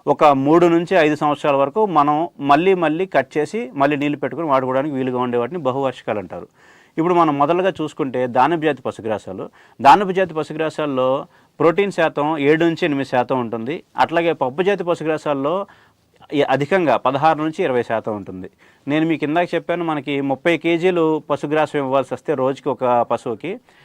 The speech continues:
దాంట్లో ధాన్యపు జాతి పశుగ్రాసాలు ఇరవై కేజీలు, అట్లాగే పప్పు జాతి పశుగ్రాసాలు పది కేజీలుగా విభజించుకొని మనం ఇవ్వాలి. అట్లా ఇవ్వాలి అంటే మనం, మనకి ఎల్లవేళలా రెండు రకాల పశుగ్రాసాలు అందుబాటులో ఉండేలా చూసుకోవాలి. So ఇక్కడ మనం చూసుకున్నట్టయితే ఏకవార్షికాలు, బహువార్షికాల్లో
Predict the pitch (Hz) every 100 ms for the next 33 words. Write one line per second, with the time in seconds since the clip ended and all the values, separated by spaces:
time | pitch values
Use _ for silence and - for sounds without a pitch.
0 | _ - 123 160 175 160 147 123 123 170
1 | 165 170 160 156 156 156 147 110 104 117
2 | 139 127 143 180 254 _ _ - 147 185
3 | 180 160 135 - 180 175 165 156 156 147
4 | 147 139 131 147 135 139 160 254 - _
5 | - 135 143 160 - 175 127 110 104 104
6 | 90 _ _ _ 117 - 208 190 160 175
7 | 170 156 151 143 120 120 143 - _ _
8 | _ 135 160 151 127 117 135 175 175 180
9 | 196 214 127 139 175 175 185 180 160 160
10 | 165 160 156 147 143 139 135 131 127 151
11 | 123 107 - 92 87 - _ _ _ 202
12 | 165 170 160 156 143 156 165 175 151 139
13 | 139 135 160 160 151 147 151 131 131 131
14 | - - 107 107